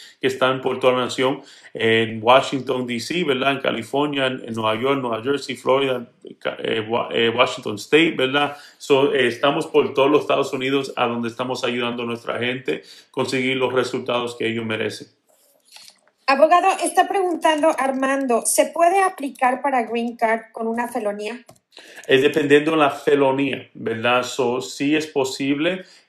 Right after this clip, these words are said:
Speaker 1: pero dependien-, dependiendo en la felonía que la persona tiene, ¿verdad? Porque hay algunas felonías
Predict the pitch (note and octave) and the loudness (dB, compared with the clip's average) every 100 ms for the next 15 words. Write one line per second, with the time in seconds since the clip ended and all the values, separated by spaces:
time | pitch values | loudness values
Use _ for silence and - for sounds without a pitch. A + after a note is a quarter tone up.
0 | - C3 C3 B2 C3 C3 B2+ B2+ C3+ C3 | 4 6 6 4 2 2 -4 0 -2 -2
1 | - - B2+ A2+ B2+ A#2+ B2+ D3 - - | -10 -8 -4 -2 -2 -2 0 0 -2 -2
2 | C3 C3+ B2 C3 B2+ A#2+ B2 B2 - A2+ | 0 2 2 0 0 0 -2 -2 0 0
3 | A2 A#2+ G#2 B2+ A2+ G#2+ A#2 A2+ G#2 G#2+ | 0 0 0 -2 -4 -6 -4 -4 -2 -4
4 | G#2+ A#2 - F#2+ B2 A#2 C3+ C3+ C3+ C#3 | -2 -4 -4 -6 2 4 4 2 -2 -4
5 | - C#3+ C3+ C3 C3+ D#3 | 0 0 0 -2 -4 -6